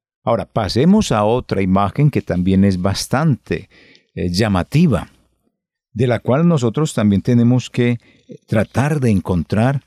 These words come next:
sencillamente el significado, el sentido,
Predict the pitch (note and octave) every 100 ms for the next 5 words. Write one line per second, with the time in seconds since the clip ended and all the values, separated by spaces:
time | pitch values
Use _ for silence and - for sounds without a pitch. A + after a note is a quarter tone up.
0 | _ _ _ - A#2+ G#2 A2+ B2+ B2 B2
1 | - B2+ B2 - _ _ A2+ A2+ G2 C3+
2 | G#2+ A2 A#2 A2+ - G#2 - C3+ C3+ A2
3 | G2 G#2 A2+ G2+ - A2 F#2+ - - E3
4 | C3+ F#2 D2+